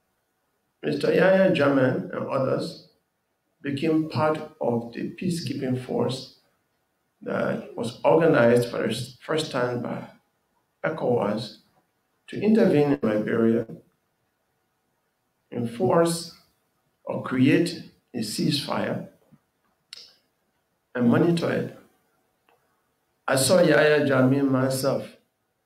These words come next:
in Monrovia. I was member of the interim government, serving as executive assistant to Doctor Sawyer. And I saw Yahya Jammeh many times.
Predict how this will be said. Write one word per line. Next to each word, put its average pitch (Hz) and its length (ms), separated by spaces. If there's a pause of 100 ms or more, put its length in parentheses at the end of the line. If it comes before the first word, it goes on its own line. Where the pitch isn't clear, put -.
(280)
in 113 140
Monrovia. 120 720 (1000)
I - 100
was 113 220
member 139 360
of 135 500
the - 180
interim 135 460
government, 123 760
serving 131 600
as 113 200
executive - 480
assistant 123 540
to - 80
Doctor - 300
Sawyer. - 500 (1400)
And 110 600
I - 120
saw 131 260
Yahya 131 460
Jammeh 127 300
many 214 280
times. 117 500